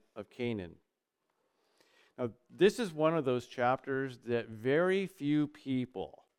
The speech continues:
get truly excited about when we get to. And the reason for that is that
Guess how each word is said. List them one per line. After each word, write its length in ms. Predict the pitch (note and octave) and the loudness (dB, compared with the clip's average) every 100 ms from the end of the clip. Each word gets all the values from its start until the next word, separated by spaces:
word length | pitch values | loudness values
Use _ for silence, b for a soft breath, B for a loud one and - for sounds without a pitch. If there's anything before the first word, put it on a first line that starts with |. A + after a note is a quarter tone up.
| _ _ _ _ _ | _ _ _ _ _
get 200 | B2+ A#2+ | -10 -8
truly 400 | - D3 D#3 D3 | -4 0 4 4
excited 600 | B2 - - A2+ G#2 G2 | 2 -2 0 0 0 -4
about 300 | G2 G2+ G2 | -2 -2 -2
when 160 | A2 G#2 | -4 -6
we 100 | G#2 | -8
get 240 | A2 G2 | -10 -14
to. 160 | - F#2 - _ _ _ _ _ _ _ _ _ _ _ b b b | -16 -20 -20 _ _ _ _ _ _ _ _ _ _ _ b b b
And 100 | A#2+ | -4
the 60 | C3 | -2
reason 440 | B2+ F3+ A#3 G3+ | 2 4 4 2
for 140 | D3 A#2+ | -2 2
that 220 | G#2+ A2 | 4 4
is 240 | A#2 A#2 | 2 -2
that 400 | - A#2+ A#2+ A#2+ | 0 2 4 2